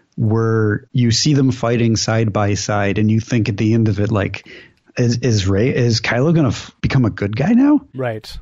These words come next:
Speaker 2: But
Speaker 1: of course,
Speaker 2: in the back
Speaker 1: he doesn't.
Speaker 2: in the back of your head, though, you're like, "He, he can't, though." Like, we've, we've seen him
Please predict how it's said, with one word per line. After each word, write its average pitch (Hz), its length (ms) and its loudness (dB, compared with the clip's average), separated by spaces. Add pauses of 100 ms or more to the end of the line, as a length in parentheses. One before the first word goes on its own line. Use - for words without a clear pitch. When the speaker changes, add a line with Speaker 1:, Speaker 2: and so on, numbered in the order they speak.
(100)
Speaker 2:
But 131 160 4
Speaker 1:
of 117 140 0
course, - 540 -2
Speaker 2:
in 190 80 -2
the 190 80 0
back 208 120 2
Speaker 1:
he 202 40 2
doesn't. 110 400 0 (100)
Speaker 2:
in 185 140 -2
the 190 80 0
back 226 160 0
of - 20 -10
your 160 120 0
head, 196 180 -2
though, 151 80 0
you're 135 140 -2
like, 131 140 -4
"He, 165 140 -18
he - 180 -10
can't, 285 360 -4
though." 123 140 -4
Like, 117 180 -4
we've, 131 260 -6
we've 147 200 -6
seen 196 200 -6
him 151 240 -4